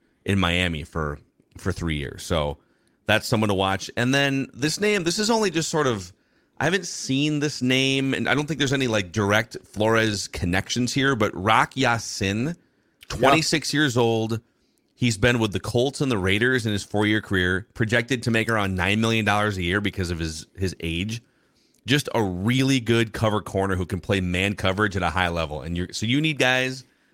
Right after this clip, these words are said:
Speaker 1: that can play man coverage, that can press. You need guys also that can play slot potentially, just versatility and also comfortability on an island at times when, uh, when Flores goes cover zero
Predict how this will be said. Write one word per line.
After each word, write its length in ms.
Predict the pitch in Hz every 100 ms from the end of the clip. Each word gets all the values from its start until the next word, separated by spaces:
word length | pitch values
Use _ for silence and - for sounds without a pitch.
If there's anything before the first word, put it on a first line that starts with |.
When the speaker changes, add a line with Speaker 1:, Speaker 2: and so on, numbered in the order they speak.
| -
Speaker 1:
that 80 | 110
can 140 | 117
play 500 | - 107 101 95 92 - - _
man 280 | 90 104 131
coverage, 540 | 135 127 127 135 131
that 160 | 123 95
can 160 | 101 87
press. 560 | - 107 127 - - _ _ _ _ _ _
You 160 | 95 107
need 160 | 113
guys 320 | 107 107 110
also 460 | 98 107 107 113 104
that 180 | 98 90
can 140 | 107
play 400 | 90 101 95 92
slot 580 | 87 - - 87 95 - -
potentially, 480 | 131 123 131 139
just 160 | 117 110
versatility 1000 | 90 98 127 160 - 131 127 135 143 143
and 240 | - 101 95
also 600 | 98 113 - 123 123 123 _ _ _ _ _ _ _ _ -
comfortability 800 | - 143 160 123 120 123 139 135 -
on 160 | 117
an 80 | 117
island 420 | 104 104 95 85
at 220 | 80 90 -
times 400 | 82 76 78 87
when, 400 | 90 92 87 85
uh, 240 | 85 85
when 160 | 90 92
Flores 400 | 101 104 95 -
goes 280 | 98 87
cover 320 | - - 104 95
zero 440 | 92 90 73 -